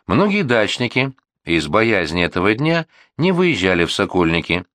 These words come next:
и дачи пустуют. Но это был измалёванный чёрт, которого, оказалось, бояться нечего.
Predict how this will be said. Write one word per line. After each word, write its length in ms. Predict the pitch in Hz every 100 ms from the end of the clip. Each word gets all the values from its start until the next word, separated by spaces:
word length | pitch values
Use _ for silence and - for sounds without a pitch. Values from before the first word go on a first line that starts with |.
| _
и 80 | 85
дачи 380 | 73 78 -
пустуют. 640 | 85 123 - 196 151 78 - _ _ _ _ _ _
Но 140 | - 147
это 200 | 196 196
был 280 | 165 190 -
измалёванный 720 | 143 160 175 175 165 165 175
чёрт, 360 | - 101 78
которого, 400 | - 90 107 107
оказалось, 540 | 101 113 104 127 123 -
бояться 500 | 107 135 117 92 123
нечего. 560 | 123 78 - 76 73